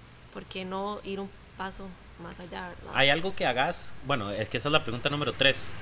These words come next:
Speaker 2: la podemos juntar con lo que te iba a preguntar. La pregunta número tres es si tienen algún tipo de rutina diaria que les permite seguir haciendo lo que hacen todos los días.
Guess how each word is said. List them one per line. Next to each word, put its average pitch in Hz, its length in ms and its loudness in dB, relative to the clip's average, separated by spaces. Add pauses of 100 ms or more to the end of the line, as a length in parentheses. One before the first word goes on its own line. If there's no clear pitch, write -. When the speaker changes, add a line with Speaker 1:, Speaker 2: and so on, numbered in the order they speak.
Speaker 2:
la 101 100 2
podemos 110 500 -2
juntar 117 320 4
con 127 100 0
lo 120 80 0
que - 80 -4
te - 120 2
iba 107 60 6
a - 40 -2
preguntar. 113 340 2
La 107 60 0
pregunta 98 260 0
número 131 220 2
tres 131 200 4
es 123 100 -2
si 127 100 -4
tienen 120 240 0
algún 120 220 -2
tipo 135 220 -4
de 131 60 0
rutina 120 460 -2
diaria 123 360 4
que - 80 -2
les 151 120 -2
permite 98 340 -6
seguir 104 220 -2
haciendo 110 260 -2
lo 104 100 -6
que 92 100 -4
hacen 95 200 -6
todos 101 180 -4
los 92 140 -8
días. 139 280 -4